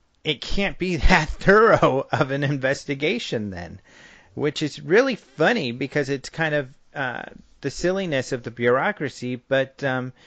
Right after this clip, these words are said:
it shows the limitations and the limitations of that then investigation.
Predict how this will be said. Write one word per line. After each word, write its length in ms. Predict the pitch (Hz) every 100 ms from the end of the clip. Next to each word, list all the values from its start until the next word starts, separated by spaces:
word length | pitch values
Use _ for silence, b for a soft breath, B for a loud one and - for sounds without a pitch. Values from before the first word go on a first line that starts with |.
| b b b _ -
it 240 | 151 -
shows 340 | - 175 170 -
the 140 | 156
limitations 760 | 151 156 139 165 190 - 127 -
and 140 | 127
the 60 | 123
limitations 720 | 135 131 - 131 - 120 - _
of 300 | 131 123 113
that 320 | 117 127 117 117
then 320 | 117 113 110 _
investigation. 1000 | 120 113 113 - 104 107 147 - - 120